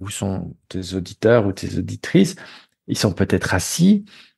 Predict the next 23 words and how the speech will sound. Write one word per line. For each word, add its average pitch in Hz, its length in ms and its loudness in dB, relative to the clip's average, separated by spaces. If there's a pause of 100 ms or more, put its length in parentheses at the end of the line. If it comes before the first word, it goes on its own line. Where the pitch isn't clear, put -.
(140)
ils 117 80 -12
sont - 100 -6
peut-être 92 300 -4
debout, 104 400 2
ils - 20 4
sont 98 160 -2
peut-être 90 300 -2
couchés, 151 500 2
ils 151 60 4
sont 117 100 0
peut-être - 340 -6
appuyés 95 280 -2
contre 95 260 -8
un 90 80 0
mur, 143 440 4
ils 110 60 -6
sont - 120 -10
peut-être - 460 -12
au 90 40 -6
volant 95 240 0
de 92 60 0
leur 87 120 -2
voiture. 92 380 -2